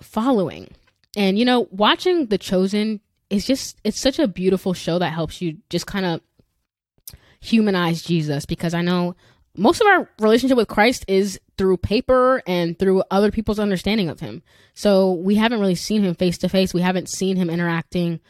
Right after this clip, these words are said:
All we can kinda do is read about him and, you know, who he says he is.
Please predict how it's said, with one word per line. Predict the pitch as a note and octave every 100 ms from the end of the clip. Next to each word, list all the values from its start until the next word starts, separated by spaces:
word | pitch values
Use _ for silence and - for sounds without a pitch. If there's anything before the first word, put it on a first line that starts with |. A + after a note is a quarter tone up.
| _ _ -
All | G3+
we | G3+
can | G#3
kinda | G3+ F#3
do | F3 F3
is | E3
read | E3+ F#3
about | F#3+ E3 E3
him | E3+ E3 E3 D#3+ _ _ _ _
and, | F#3 F3+ E3+ E3+ E3+ E3
you | F3+
know, | D#3+
who | D#3 F3+
he | E3+
says | - E3+ E3+
he | D#3+
is. | D#3 D#3 -